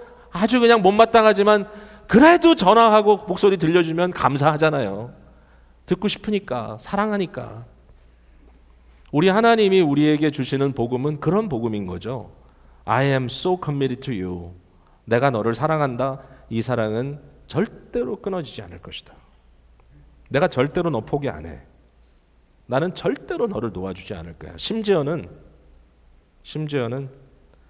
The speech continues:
고난의 풀무불 속에서도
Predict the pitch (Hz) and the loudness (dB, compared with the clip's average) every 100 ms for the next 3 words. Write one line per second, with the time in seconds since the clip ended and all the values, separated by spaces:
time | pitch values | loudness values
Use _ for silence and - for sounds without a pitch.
0 | _ _ _ _ _ _ _ - 117 123 | _ _ _ _ _ _ _ -8 -2 0
1 | 120 113 208 202 185 - 113 160 156 110 | 0 0 0 0 -2 -4 -8 -4 -4 -4
2 | 90 95 | -8 -12